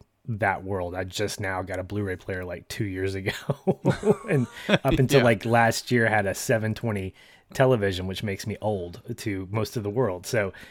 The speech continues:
Speaker 1: do you have any input into that, Adam?
Speaker 2: I, yeah. So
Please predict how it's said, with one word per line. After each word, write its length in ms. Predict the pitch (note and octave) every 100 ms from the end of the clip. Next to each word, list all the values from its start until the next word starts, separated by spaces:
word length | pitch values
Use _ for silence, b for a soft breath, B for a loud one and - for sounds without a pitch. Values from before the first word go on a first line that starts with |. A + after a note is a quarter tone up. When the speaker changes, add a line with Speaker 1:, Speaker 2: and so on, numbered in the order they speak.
| B
Speaker 1:
do 80 | C3
you 60 | C#3+
have 80 | D3+
any 100 | D3+
input 420 | B2 C3+ - D3
into 200 | D#3 D#3
that, 180 | D3+ D#3
Adam? 240 | D#3+ E3 - B B B B
Speaker 2:
I, 120 | D#3+ E3 D3+
yeah. 280 | D3 A#2+
So 480 | G2+ - C3 B2+ B2+